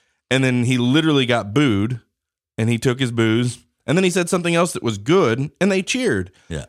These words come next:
Speaker 1: And so that shows that it's like, no, it's not a blind cult following. It's like when Trump says things that are good,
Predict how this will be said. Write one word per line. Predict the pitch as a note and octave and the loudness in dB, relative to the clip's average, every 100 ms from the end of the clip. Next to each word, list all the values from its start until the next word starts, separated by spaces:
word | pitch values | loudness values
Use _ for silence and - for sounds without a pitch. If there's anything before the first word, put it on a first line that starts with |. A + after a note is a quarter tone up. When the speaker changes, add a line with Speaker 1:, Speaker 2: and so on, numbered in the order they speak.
| - | -4
Speaker 1:
And | D3+ D3 | -2 0
so | E3 D#3 C#3+ C3+ - | 0 2 0 -2 -8
that | - B2+ E3+ - | -8 -2 -2 -2
shows | - D#3+ F#3 F#3+ C#3+ C3 | -4 0 2 2 0 -2
that | C3 | -2
it's | C3 - | -2 -2
like, | C#3 B2+ | -4 -2
no, | D3 F#3 C#3 | -2 -2 -2
it's | A#2 | -4
not | C3 C3+ | -2 -2
a | D3+ | -2
blind | G2+ A#2 C3+ B2 | -4 -2 -2 -4
cult | C3+ C3 - | -4 -6 -4
following. | C3+ D#3+ B2 | -6 -4 -4
It's | A2 G#2 | -4 -4
like | A2 | -4
when | A#2 A2 | -2 -4
Trump | - D3 - | -2 -4 -4
says | - C#3 C#3 | -4 -4 -4
things | C#3+ C3+ | -4 -4
that | B2+ | -4
are | G#2 | -6
good, | B2 D3 A#2+ C3 B2+ | -2 0 0 -2 -8